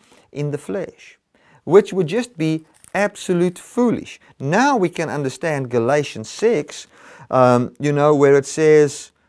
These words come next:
let me find the right verse here, six and verse six. It says, "Let him that is taught in word communicate unto him that teaches in all good things. Be not deceived,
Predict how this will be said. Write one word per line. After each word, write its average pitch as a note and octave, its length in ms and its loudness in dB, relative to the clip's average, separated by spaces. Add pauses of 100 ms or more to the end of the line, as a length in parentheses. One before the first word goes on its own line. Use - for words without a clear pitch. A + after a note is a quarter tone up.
(1400)
let D3 120 2
me D3 80 -4
find D3+ 320 -2
the B2+ 120 -2
right C#3 240 -4
verse C#3+ 320 -4
here, C#3+ 340 -2 (2000)
six - 380 -4
and D3 200 -4
verse F3+ 160 -6
six. - 340 -8
It - 60 -14
says, F3+ 260 -2
"Let F#3+ 160 0
him G3 160 -2
that F3 120 0
is C#3+ 100 -8
taught F3+ 280 -2
in C#3 140 -6
word F#3 280 -2
communicate F3 600 -4
unto D3+ 200 -10
him D#3+ 160 -6
that D3 120 -6
teaches D#3 320 -8
in B2+ 80 -8
all D3+ 220 -2
good C#3 240 -8
things. B2+ 400 -10 (520)
Be E3 180 0
not G3 200 2
deceived, D3 600 -8